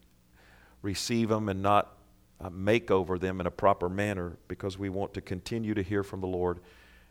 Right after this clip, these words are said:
and continue to do, um, what he says to do in these prophecies. This prophecy here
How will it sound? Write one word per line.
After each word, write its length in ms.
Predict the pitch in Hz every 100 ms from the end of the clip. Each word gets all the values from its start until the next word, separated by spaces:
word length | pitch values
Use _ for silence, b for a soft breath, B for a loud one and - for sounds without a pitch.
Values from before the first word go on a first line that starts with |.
| -
and 100 | 87
continue 500 | 92 87 104 95 90
to 100 | 92
do, 380 | 85 95 92 87 b b b b _
um, 460 | - 90 87 85 82 - _ _ _ _
what 180 | - 92
he 140 | 92 95
says 320 | - 98 -
to 120 | 90
do 260 | 87 85 80
in 180 | 95 90
these 380 | 87 82 - - _
prophecies. 580 | 95 92 85 - 82 92
This 180 | 147
prophecy 520 | - 143 139 123 - 104
here 360 | 104 98 92